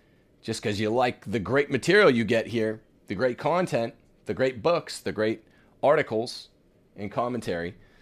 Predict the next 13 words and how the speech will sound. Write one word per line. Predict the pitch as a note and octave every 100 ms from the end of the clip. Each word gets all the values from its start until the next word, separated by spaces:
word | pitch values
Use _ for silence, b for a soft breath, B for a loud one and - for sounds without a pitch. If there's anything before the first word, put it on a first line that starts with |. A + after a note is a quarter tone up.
| b b b b
then, | B2+ F#3 F3+
um, | D#3 C#3 - _ _ -
don't | G#2+ F#3 F#3+
miss | E3+ E3
the | - C#3
opportunity. | A#2 - F3 A#2+
The | A#2
people | A2+ G#3+ A3
that | D3
aren't | D3 F3
gonna | B2+
miss | A2+ F#3 F#3
this | G#2 F2+ -